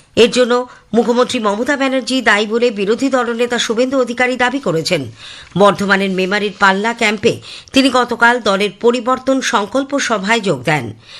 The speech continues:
পরে সাংবাদিকদের বিরোধী দলনেতা বলেন, নির্বাচন কমিশন বিএলওদের জন্য নতুন ভাতা ঠিক করেছে, কিন্তু মমতা ব্যানার্জি সরকারের অর্থ দপ্তর তা আটকে রেখেছে। আশি হাজার বিএলও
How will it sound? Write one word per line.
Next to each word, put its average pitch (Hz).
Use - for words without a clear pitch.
পরে 202
সাংবাদিকদের 190
বিরোধী 180
দলনেতা 165
বলেন, 165
নির্বাচন 302
কমিশন 277
বিএলওদের 226
জন্য 240
নতুন 196
ভাতা 202
ঠিক 214
করেছে, 170
কিন্তু 285
মমতা 269
ব্যানার্জি 311
সরকারের 262
অর্থ 196
দপ্তর 254
তা 262
আটকে 233
রেখেছে। 165
আশি -
হাজার 214
বিএলও 190